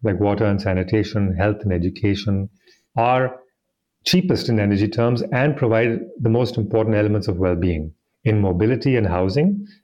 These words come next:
if we were to provide people options for public transit rather than just supporting a car-dependent economy in emerging cities in the global south, if we were to build public housing with local materials,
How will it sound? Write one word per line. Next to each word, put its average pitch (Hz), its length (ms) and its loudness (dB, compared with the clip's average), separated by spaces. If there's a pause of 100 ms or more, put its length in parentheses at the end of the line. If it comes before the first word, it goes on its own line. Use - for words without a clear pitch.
(100)
if - 200 -2
we 107 140 4
were 107 180 2
to 110 140 -2
provide 104 420 0
people 110 500 0 (500)
options 110 420 0
for - 180 -4
public 101 400 -2
transit 139 500 0 (220)
rather 110 240 2
than 98 360 -2
just - 360 -4
supporting 113 500 0
a 98 60 0
car-dependent 101 640 0
economy 117 600 0 (400)
in 113 240 2
emerging 107 380 2
cities 110 540 0 (200)
in 101 100 2
the 98 80 2
global 92 260 2
south, 139 400 0 (460)
if 120 200 0
we 170 100 6
were 151 160 4
to 117 100 0
build 123 400 2 (680)
public 123 300 0
housing 123 600 0 (160)
with 107 320 0 (180)
local 107 380 2
materials, 123 840 0